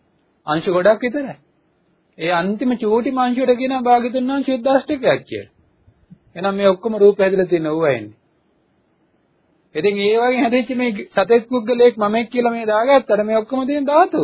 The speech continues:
මොනවත් නෑ මෙතන. මේ ඔක්කොම එහෙමයි. මේ චප්ප කරගාම මේ අපි දාගෙන ඉන්න අරයා මෙයා කියලා දාගත්තට සම්මුති මොනවත් නෑ. එතකොට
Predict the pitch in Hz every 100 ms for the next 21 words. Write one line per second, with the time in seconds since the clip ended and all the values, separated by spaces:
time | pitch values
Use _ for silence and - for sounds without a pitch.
0 | 123 147 220 285 285 320 311 269 110 104
1 | _ _ _ _ _ _ _ _ _ _
2 | _ _ - 135 127 - 185 214 269 247
3 | 123 - _ _ _ _ _ 156 139 147
4 | 139 151 151 147 151 226 220 185 165 170
5 | 160 156 156 165 175 151 156 151 151 151
6 | 151 151 147 147 151 156 156 151 151 156
7 | 226 311 - _ - 208 285 311 320 320
8 | 202 - _ _ _ _ _ _ _ _
9 | _ _ _ _ _ _ 180 302 349